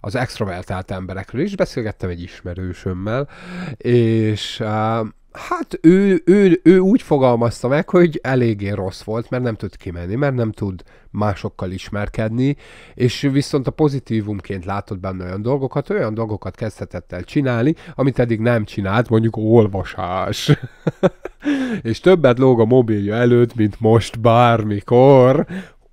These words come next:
olvasva, hölgyeim és uraim. Nagy kincs ez manapság, ne felejtsünk el olvasni, jó? A magyar szókincs nagyon-nagyon,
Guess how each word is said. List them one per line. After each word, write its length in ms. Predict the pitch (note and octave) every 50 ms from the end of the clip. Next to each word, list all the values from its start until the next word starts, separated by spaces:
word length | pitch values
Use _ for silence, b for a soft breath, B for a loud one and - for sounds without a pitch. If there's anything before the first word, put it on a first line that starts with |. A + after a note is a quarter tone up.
| - -
olvasva, 960 | D3+ F3+ G3 F#3 D#3+ C3+ G#2+ F#2 F2+ F2 F2+ F2+ - - - - F2+ F2 F2+
hölgyeim 420 | G#2 G2 F#2 F#2 F#2 G#2 G#2 G2+
és 160 | A2+ B2 -
uraim. 280 | - G#3 D3 B2 A2+ G#2 b b b b b
Nagy 400 | - G#2 A#2 C3+ F3 A#3+ - -
kincs 380 | - G#3 G3+ G3 G3 - -
ez 140 | F#3 E3 D3+
manapság, 720 | D3 D#3 D#3+ D#3 D#3 D3+ C#3+ - - D3+ C#3 C#3 C#3 B2+ -
ne 260 | A#2+ A2 G#2+ B2+ D3
felejtsünk 800 | - - D3+ C#3+ C#3 C3+ C3 C3 B2+ - - C3+ B2+ A#2+ A2 -
el 180 | A#2 A#2 A#2+ -
olvasni, 720 | - G#2+ G#2+ G#2+ G#2+ G2 G2+ G2+ G2 - - - - G#2 G#2
jó? 380 | G2+ G2+ A2+ B2+ C3 B2+ A#2+ B B B B G#3 G3 E3+ D3+ C3+
A 120 | B G#2 G#2+
magyar 520 | A2 A2 B2+ D3 D#3 C#3+ D#3 D3 C#3 C3+
szókincs 640 | - - B2 A#2 A#2 A2 - - A#2 A2 G#2+ - -
nagyon-nagyon, 920 | A2 G2+ A#2 B2 A#2 B2 A#2 A2+ A2 A2 A2 A2 G#2+ G#2+ G#2 G2+ G2